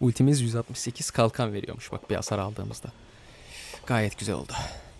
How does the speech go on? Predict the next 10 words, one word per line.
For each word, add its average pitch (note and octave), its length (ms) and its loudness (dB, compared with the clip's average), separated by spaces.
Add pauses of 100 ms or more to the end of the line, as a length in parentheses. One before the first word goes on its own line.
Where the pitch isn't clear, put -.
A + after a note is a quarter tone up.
(1000)
Bu A#2+ 80 4
arada B2+ 200 4
Zerat'ın A#2 360 4
da C3 140 2
ultisini B2+ 420 0
almış A2+ 320 -2
olduk. - 320 -6 (1040)
Çaktırmadan. - 540 -4 (500)
Gayet G2 300 0
güzel. - 180 -10